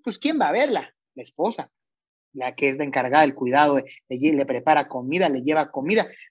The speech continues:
Pero en una sociedad donde los hombres tienen, o donde la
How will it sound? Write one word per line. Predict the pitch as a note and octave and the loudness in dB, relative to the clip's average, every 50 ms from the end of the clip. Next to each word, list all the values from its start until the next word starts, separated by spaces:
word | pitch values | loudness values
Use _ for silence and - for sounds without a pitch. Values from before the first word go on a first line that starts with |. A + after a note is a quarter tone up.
| _ | _
Pero | - A3+ A3+ A#3+ | 2 4 4 4
en | B3 C4 | 4 0
una | D4 D4 C#4 C#4 C4+ C4+ C4+ C4+ C4 | -4 -6 -4 -2 -2 0 0 -2 -2
sociedad | B3+ - C4 A3+ - B3 B3 B3+ B3+ B3 B3 B3 | -4 -6 -8 -6 -6 -4 0 2 2 2 2 2
donde | B3 A#3 A3 G3+ F#3+ F#3+ | 0 -2 -4 -4 -6 -6
los | F#3+ F#3+ F#3+ F3+ - - | -6 -8 -8 -10 -12 -10
hombres | - A3 A3+ A3 G3 G3 G3+ G3+ - | -8 -8 -6 -4 -4 -4 -4 -6 -4
tienen, | - G#3 G3+ G3+ G3+ G3+ G3+ | -4 -4 -2 -2 -2 -4 0
o | F3 E3 D#3 | 0 2 2
donde | D#3 D#3 D#3 D#3 D3+ D3+ D3+ | 2 0 0 2 4 4 4
la | D3+ D3+ D3+ D#3 | 4 2 0 0